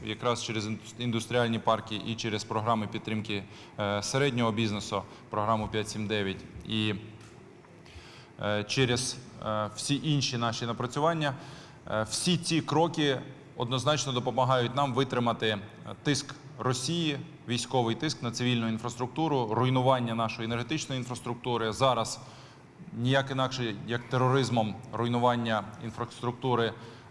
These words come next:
е, в сфері агро, в сфері наші зерносховища, портової, логістичної інфраструктури неможливо назвати інакше, як тероризм, повторю.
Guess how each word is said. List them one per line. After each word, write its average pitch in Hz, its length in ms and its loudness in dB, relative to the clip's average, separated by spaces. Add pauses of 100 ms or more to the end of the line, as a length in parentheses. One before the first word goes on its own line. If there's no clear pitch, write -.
е, 104 140 2
в 101 80 -4
сфері 117 440 2
агро, 113 380 2
в 101 60 -6
сфері 107 420 -2
наші 110 300 0
зерносховища, 113 760 -2
портової, 113 520 0
логістичної 110 580 -4
інфраструктури 107 680 -4 (460)
неможливо 120 480 2
назвати 104 580 0 (100)
інакше, 110 360 -2
як 107 120 -6
тероризм, 143 400 2
повторю. 117 460 0